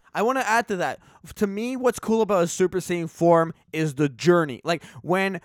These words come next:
Goku goes Super Saiyan God for the first time in G T, uh, I'm sorry, in Super, in Super, when they have, uh, all of the Saiyans holding their hands together, and then he goes Super Saiyan God, that was cool.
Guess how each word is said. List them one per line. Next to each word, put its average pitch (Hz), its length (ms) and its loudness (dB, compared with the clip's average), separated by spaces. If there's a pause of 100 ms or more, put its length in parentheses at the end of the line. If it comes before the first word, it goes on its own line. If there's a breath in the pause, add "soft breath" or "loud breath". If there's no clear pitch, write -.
(160 soft breath)
Goku 226 480 4
goes 185 220 2
Super 202 240 -2
Saiyan 175 280 -6
God 160 300 4
for 165 140 -10
the 156 80 -10
first 180 320 -2
time 170 340 0 (220 soft breath)
in 147 180 -8
G 143 220 -8
T, 165 480 -6
uh, 165 60 2
I'm 170 160 0
sorry, 151 220 0
in 160 80 -6
Super, 254 560 0 (220)
in 143 100 -14
Super, 220 540 0 (220 loud breath)
when 170 200 0
they 175 140 -2
have, 160 400 2 (180 loud breath)
uh, 151 260 0
all 170 200 0
of 175 80 -4
the 175 60 -4
Saiyans 175 420 -4
holding 175 420 -2
their 160 120 -2
hands 175 260 -4
together, 180 400 -4
and 156 100 -8
then 165 120 -4
he 170 120 -8
goes 170 600 2 (160 soft breath)
Super 196 400 -2
Saiyan 185 320 -2
God, 175 260 2 (300 soft breath)
that 214 160 4
was 202 320 0
cool. 214 560 0